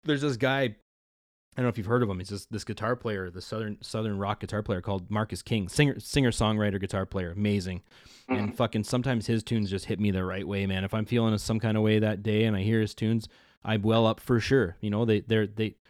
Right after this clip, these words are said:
Speaker 1: those songs come from the heart, and you can definitely feel it in the lyrics and the way he sings them. And if you haven't heard of 'em, check 'em out. They've, they've got an amazing live performance on, uh, on YouTube. I'll send you a link you can check out.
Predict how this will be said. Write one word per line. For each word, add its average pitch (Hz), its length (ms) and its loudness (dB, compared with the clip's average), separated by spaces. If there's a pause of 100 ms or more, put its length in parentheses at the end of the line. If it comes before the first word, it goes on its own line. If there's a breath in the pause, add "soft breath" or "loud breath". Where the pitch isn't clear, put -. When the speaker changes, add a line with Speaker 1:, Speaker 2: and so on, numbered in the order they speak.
(120)
Speaker 1:
those 117 160 0
songs 117 260 2
come 120 180 0
from 117 160 0
the 107 60 2
heart, 113 300 2
and 107 120 -2
you 98 60 -2
can 98 160 -2
definitely 104 340 0
feel 107 320 2
it 104 80 2
in 104 60 2
the 98 80 0
lyrics 98 420 -2
and 98 80 -2
the 92 60 -2
way 98 140 -2
he 95 40 -4
sings 104 320 -6
them. 104 220 -4
And 82 140 -10 (460 soft breath)
if - 60 -18
you 113 80 2
haven't 139 160 4
heard 131 160 6
of 120 60 4
'em, 101 80 2
check 117 240 -2
'em 107 80 0
out. 95 140 0
They've, 98 140 -4
they've 107 200 0
got 107 180 2
an 95 120 0
amazing 95 440 -2
live 92 200 -2
performance 95 520 -6
on, 87 220 -4
uh, 87 180 -6 (460)
on 95 180 -4
YouTube. 95 340 -4
I'll 90 100 -2
send 104 220 0
you 92 80 0
a 90 40 -2
link 98 240 -4
you 101 60 -16
can 87 100 -8
check - 240 -10
out. 85 180 -6